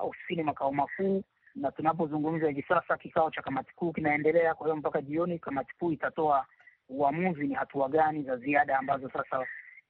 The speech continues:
kinaelekeza mawakili wachukue na chama kichukue, baada ya kikao ambacho kimeanza saa nane kamili saa za Afrika Mashariki. Kikikamilika, ndipo tutakapoweza kutangaza way forward ambayo kama chama tumeamua kusonga nayo mbele.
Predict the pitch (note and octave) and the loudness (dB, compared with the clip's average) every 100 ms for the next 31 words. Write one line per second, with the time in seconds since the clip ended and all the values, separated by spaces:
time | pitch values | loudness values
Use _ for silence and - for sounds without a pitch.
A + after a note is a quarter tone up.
0 | - - C3 C3 B2+ E3+ D3+ C#3+ C#3 C#3 | -10 -2 0 0 0 2 2 2 2 2
1 | - E3 D3+ C#3+ - - E3+ E3 D3 B2+ | 0 0 0 -2 -6 -2 0 0 -2 -4
2 | - D3 C#3+ - - - F3+ D#3+ - - | 0 0 -2 -6 -14 -4 0 0 -2 -20
3 | - C#3 D3+ D#3+ - D3+ E3 D3 D3 C#3+ | -4 0 2 2 -2 0 2 2 0 -4
4 | C#3+ C#3 C#3 D3+ D3 - C#3 D3 D3+ C3+ | -6 -2 0 0 0 -2 0 0 0 0
5 | C3+ D3 - C3 C3 - - C3 - C3 | 0 -2 -2 -2 -2 -4 -2 0 0 0
6 | F#3 - - C3 - C#3 C#3+ E3 D3+ C#3+ | 0 -2 -6 -4 0 2 2 4 4 2
7 | D3 D3 B2+ C3 B2+ C3+ C#3+ C3+ B2+ - | -2 -4 -2 2 2 2 0 0 0 -2
8 | B2 C3+ B2+ C3 C3 - C#3+ C3 B2 A#2+ | 0 2 2 0 0 -2 0 0 0 0
9 | B2+ B2+ - C3+ B2+ - D3 C3 - A#2+ | 2 2 2 -2 -2 2 4 2 -2 -4
10 | A#2 B2+ - - - - - - - C3+ | -2 -2 -2 -4 -8 -20 -20 -20 -8 -4
11 | B2+ B2 B2 A#2 G#2+ G#2 | 0 2 2 2 0 -2